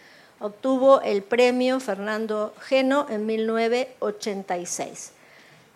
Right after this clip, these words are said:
Fragmentos de Migraciones se han traducido a más de dieciocho idiomas. Entonces, lo que vamos a hacer ahora, hoy, esta vez, la serie Frost inaugura una nueva,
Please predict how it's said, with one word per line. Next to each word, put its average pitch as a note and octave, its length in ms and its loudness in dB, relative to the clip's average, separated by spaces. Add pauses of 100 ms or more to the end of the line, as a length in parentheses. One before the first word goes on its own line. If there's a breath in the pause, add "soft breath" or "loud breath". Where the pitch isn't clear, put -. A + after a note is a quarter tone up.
Fragmentos B3 840 0
de G#3 80 -2
Migraciones C4 1120 -2
se - 200 -4
han A#3 120 -2
traducido A#3 640 -4
a G#3+ 100 -8
más G#3+ 240 -6
de G#3+ 160 -4
dieciocho A3 880 -4
idiomas. D#3+ 680 -6 (1080 loud breath)
Entonces, B3 720 2
lo C4 100 2
que D4 100 -6
vamos F#4+ 380 0
a C#4 60 -2
hacer D4+ 320 -2
ahora, A#3+ 560 2
hoy, D4+ 240 2
esta F4+ 320 0
vez, A#3+ 600 2 (100)
la G#3 160 -8
serie B3+ 280 -2
Frost C4+ 400 -6
inaugura C4+ 680 2
una B3 480 -2
nueva, C#4+ 880 0